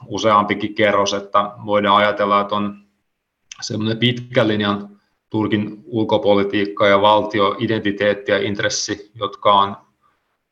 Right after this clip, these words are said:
ollut selvästi murroksessa sieltä kylmän sodan päättymisestä saakka, ö, ylittää siis Erdoganin regiimin ja on aika laajasti jaettu siellä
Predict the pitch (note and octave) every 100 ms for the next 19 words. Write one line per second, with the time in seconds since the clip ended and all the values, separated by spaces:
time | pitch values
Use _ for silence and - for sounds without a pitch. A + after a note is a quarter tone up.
0 | _ - G#2 G2 A2 A2 G#2+ - G#2+ G#2+
1 | G#2 G2+ G#2 G#2 - G#2 G2 - _ B2
2 | A2 G2+ G#2+ G#2 G2+ A2 G#2 G#2 G2+ F#2
3 | F#2 - - A2 G#2 G2+ - G#2 - -
4 | _ _ B2+ B2+ - - _ - A2 A2
5 | - A2 G#2+ G#2+ A2 G#2+ G#2 G#2 G#2+ G2+
6 | A#2 A#2 A2+ G#2+ G#2 G2+ - G2 G2+ G2+
7 | G#2 G#2+ G#2+ G#2 G2 - G#2 - _ _
8 | _ _ _ _ _ _ _ A#2+ A2 G#2+
9 | G2+ - G#2+ - G#2+ G2+ G2+ G2+ G2+